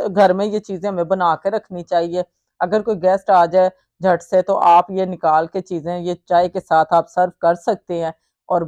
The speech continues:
बहुत ही ज़बरदस्त हमारा यहाँ मिक्सचर तैयार हो चुका है। और जिस तरह मैंने आपको बताया कि हम इसको रखेंगे कुछ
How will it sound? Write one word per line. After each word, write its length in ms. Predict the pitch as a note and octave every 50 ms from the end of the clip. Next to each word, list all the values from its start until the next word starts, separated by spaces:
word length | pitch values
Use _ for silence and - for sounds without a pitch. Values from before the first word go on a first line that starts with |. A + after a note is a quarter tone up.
| C#3+
बहुत 360 | D#3 E3 E3 - G3 G3+ G3+ G#3+
ही 60 | G3
ज़बरदस्त 540 | E3 F3+ E3 D#3+ E3+ E3 E3 F3 E3+ F3 G3
हमारा 320 | E3+ E3 E3 E3 D#3 D#3 D#3
यहाँ 260 | D#3+ D#3+ D#3 D#3 D#3+
मिक्सचर 380 | D#3+ D#3+ D3+ - _ - F3 E3
तैयार 360 | - - D#3+ D3 C#3+ D3+ F#3 A#3
हो 100 | C4+ B3
चुका 300 | - - G3 - - G3
है। 200 | F#3+ F#3+ _ _ _ _ _ _
और 220 | - F3+ F3 F3 F3 F3+ F#3 F#3 F#3
जिस 220 | E3+ F3+ F3+ -
तरह 100 | - F#3+ F#3+
मैंने 180 | F#3+ F#3 F3+
आपको 240 | F3+ F3 E3+ - F#3+
बताया 340 | E3+ F3+ F3+ E3+ D#3+ D#3+ E3+
कि 120 | F3+ G3+ F#3+
हम 120 | F3 E3+
इसको 240 | E3 E3 _ - F3+ F3+
रखेंगे 460 | F3+ D#3+ - _ - G3 A3+ C#4 D#4
कुछ 160 | - D4